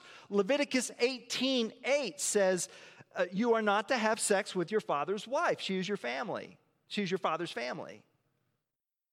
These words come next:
But secondly, the culture itself, uh,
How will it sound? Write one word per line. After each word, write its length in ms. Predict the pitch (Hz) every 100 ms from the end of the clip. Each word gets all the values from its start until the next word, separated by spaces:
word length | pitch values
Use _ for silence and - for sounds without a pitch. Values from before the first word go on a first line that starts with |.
| _ _ _ _ _ _ _ _ _ _ 240 254
But 220 | 277 269
secondly, 800 | - 330 359 339 262 240 240 214 233
the 120 | 285
culture 600 | - - 403 415 - 285
itself, 1080 | 214 220 - - 285 302 190 127 - - - _ _ _ _ _ _ _ _
uh, 60 | _